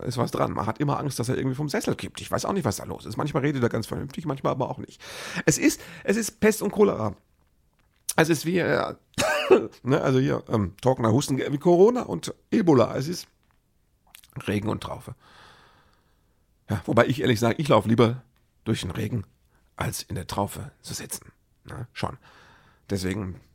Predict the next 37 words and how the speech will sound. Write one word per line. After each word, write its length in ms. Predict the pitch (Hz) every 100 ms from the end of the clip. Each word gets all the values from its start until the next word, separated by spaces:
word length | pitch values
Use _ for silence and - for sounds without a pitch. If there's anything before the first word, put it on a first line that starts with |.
| _ _ _ _ - -
Vote 440 | 127 285 220 160 - -
Joe 300 | - 156 214
oder 180 | 139 104
wie 60 | 95
das 140 | -
heißt. 360 | - - - - _ _ _ _ _ _ - - - - - _ _ _ _ -
Es 160 | 147
wäre 200 | 196 208
schön, 240 | - 202 135
wenn 80 |
einfach 200 | 107 -
manche 220 | 104 151 135
Sachen 300 | 95 98 92
doch 140 | 90
zu 120 | -
Ende 220 | 117 104
gehen. 180 | 85 -
Also 140 | - -
nicht 140 | 101
nur 100 | 92
dieses 200 | 95 90
Podcast, 440 | - - - -
sondern 180 | - 92
auch, 180 | - -
wenn 120 | -
einfach 220 | 101 110 -
Sachen, 340 | - - 131 - - -
die, 180 | 110 104 -
die 100 | -
so 560 | 107 107 151 208 101 95 _ _ _ _
s-, 440 | - - - - -
stillos 680 | - - 185 170 98 -
sind, 340 | - - - _ _ _ _
ja, 240 | - - 139 _ -
wie 160 | - -
Donald 300 | - 127 131
Trump. 340 | - 82 -